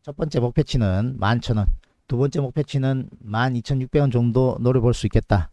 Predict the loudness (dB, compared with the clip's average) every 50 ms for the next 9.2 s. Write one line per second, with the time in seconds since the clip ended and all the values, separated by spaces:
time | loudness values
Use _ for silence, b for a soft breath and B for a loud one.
0 | _ _ -2 0 2 2 2 4 4 2 2 0 0 2 4 4 4 4 4 2
1 | 2 4 4 4 4 4 2 2 0 b b b b b b b b b b b
2 | b b b b _ 0 0 0 0 0 0 2 2 4 4 4 4 2 0 -2
3 | _ -10 -8 -6 -6 -6 -6 -6 -8 -10 -10 -8 -4 0 2 2 2 2 2 2
4 | 2 2 0 0 2 2 0 2 2 2 0 0 -2 -4 -4 0 2 4 4 4
5 | 4 4 2 2 2 2 2 2 2 2 4 4 4 2 2 2 2 2 4 4
6 | 2 2 2 0 0 -2 b b b b b b b b b b b b b _
7 | -12 -8 -6 -6 -6 -8 -10 -12 -16 -6 -2 0 2 2 4 2 2 0 0 -2
8 | 0 2 2 0 2 2 2 4 4 4 2 2 2 2 2 2 2 4 4 4
9 | 2 2 0 -2